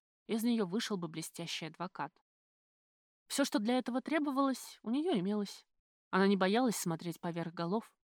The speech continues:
"Её интересуют только луна да звёзды", — говорили о ней коллеги по армии. И вот та, которая исхаживала много лет самые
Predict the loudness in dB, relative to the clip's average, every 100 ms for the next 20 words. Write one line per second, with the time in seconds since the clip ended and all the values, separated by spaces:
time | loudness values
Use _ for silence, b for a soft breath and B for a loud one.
0 | _ _ _ -2 0 2 4 2 2 -2
1 | 0 -2 0 -4 -2 0 2 2 0 -2
2 | -2 -4 -6 -12 -14 _ _ -2 0 2
3 | 2 2 2 0 -2 -2 -4 -2 0 2
4 | 0 -6 -10 -16 _ _ _ _ -4 0
5 | 0 0 0 0 0 -4 -4 0 2 0
6 | 0 2 2 0 0 2 0 0 0 -2
7 | -4 -2 0 2